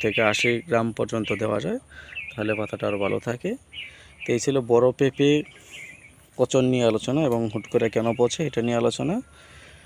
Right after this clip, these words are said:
তো আমরা সকলে খেয়াল রাখবো যে পিছনে যেন, আহ, ছিদ্রকারী পোকাটা না থাকে, তাহলে কিন্তু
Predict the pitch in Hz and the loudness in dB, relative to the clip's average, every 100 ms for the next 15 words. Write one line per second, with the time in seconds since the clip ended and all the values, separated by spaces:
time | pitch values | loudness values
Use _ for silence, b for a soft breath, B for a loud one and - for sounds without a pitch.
0 | B B 143 131 135 165 160 156 147 135 | B B 2 4 2 0 0 0 0 -2
1 | 143 156 156 139 113 127 135 147 143 - | 0 -2 -2 -2 -2 -2 0 0 -2 -2
2 | 110 113 - 139 147 139 127 117 117 110 | 0 0 -2 0 2 2 -2 -4 -4 -4
3 | 107 110 120 147 214 208 120 113 113 117 | -4 -6 -8 -6 -8 -6 -6 -4 -6 -8